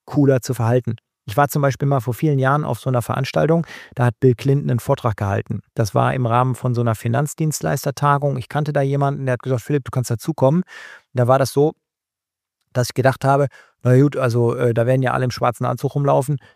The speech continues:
da komme ich mal im weißen Pullover, dann fällt's einfach mehr auf, dann will jeder mit dir reden, dann machst du an dem Tag auch ordentlich Kontakte.“ Habe ich dann auch gemacht, äh, war dann auch irgendwie sehr zielführend. Auf der anderen Seite habe ich hinterher gedacht, weiß ich jetzt auch nicht, ob das so respektvoll dem amerikanischen Präsidenten gegenüber ist,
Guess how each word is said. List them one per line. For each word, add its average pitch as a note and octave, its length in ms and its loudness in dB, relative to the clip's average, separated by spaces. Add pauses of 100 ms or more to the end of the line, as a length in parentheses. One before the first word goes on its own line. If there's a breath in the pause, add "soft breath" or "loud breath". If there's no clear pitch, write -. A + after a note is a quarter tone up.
da A#2 80 -10
komme C3+ 160 0
ich A#2 100 -2
mal B2 100 2
im A#2+ 100 2
weißen A#2+ 300 0
Pullover, B2 400 2
dann A#2+ 140 0
fällt's - 260 -4
einfach A#2 220 -4
mehr A#2 180 0
auf, B2+ 220 0
dann A#2+ 160 0
will A#2+ 100 4
jeder B2 200 0
mit A#2+ 160 0
dir A#2 120 0
reden, B2+ 220 0
dann A#2+ 100 0
machst A#2 200 -2
du B2 40 -2
an A#2+ 60 -2
dem A#2 120 -2
Tag B2 160 -2
auch A#2 140 0
ordentlich B2 340 0
Kontakte.“ A2 420 -4 (200)
Habe B2+ 180 0
ich B2 60 -2
dann B2+ 140 -2
auch B2+ 140 -4
gemacht, C#3 380 -2 (420 loud breath)
äh, B2+ 160 4
war A#2 240 2
dann C3 160 0
auch B2+ 260 -2
irgendwie B2+ 380 0
sehr A2+ 180 0
zielführend. D3 580 0
Auf B2+ 120 -6
der B2 100 -2
anderen C3 300 0
Seite C3 200 4
habe B2 120 0
ich - 80 -12
hinterher B2+ 380 0
gedacht, B2 340 -4
weiß A#2+ 180 0
ich B2 40 -2
jetzt A#2+ 140 -4
auch B2 120 -2
nicht, C3 160 2
ob A#2 80 -2
das A#2 160 -2
so B2 140 0
respektvoll B2 560 -4
dem A#2 120 -2
amerikanischen A#2 560 -4
Präsidenten A#2+ 520 -4
gegenüber B2+ 420 -2
ist, C3 160 -2